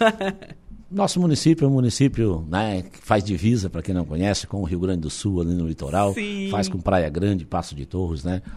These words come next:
Speaker 1: Um município extremamente agrícola, um município de povo ordeiro, povo trabalhador, de
Speaker 2: É.
Speaker 1: uma diversificação bastante grande na área da agricultura. Então, né, estamos lá, é,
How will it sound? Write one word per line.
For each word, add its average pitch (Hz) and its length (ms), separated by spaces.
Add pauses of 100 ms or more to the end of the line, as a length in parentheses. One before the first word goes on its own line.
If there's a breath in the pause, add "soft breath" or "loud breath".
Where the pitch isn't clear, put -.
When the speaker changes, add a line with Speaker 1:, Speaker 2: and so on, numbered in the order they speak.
Speaker 1:
Um 240 80
município 156 640
extremamente 107 600
agrícola, 107 640 (280 loud breath)
um - 80
município 95 420
de 87 80
povo 101 380
ordeiro, 98 500
povo 92 260
trabalhador, 82 760 (420 soft breath)
de 101 60
Speaker 2:
É. 104 40
Speaker 1:
uma 98 180
diversificação 95 1080 (240 soft breath)
bastante 98 400
grande 101 420
na 85 120
área 95 200
da 85 80
agricultura. 98 760 (320 soft breath)
Então, 185 560 (260 soft breath)
né, 113 200
estamos 127 420
lá, 117 360 (540 soft breath)
é, 82 380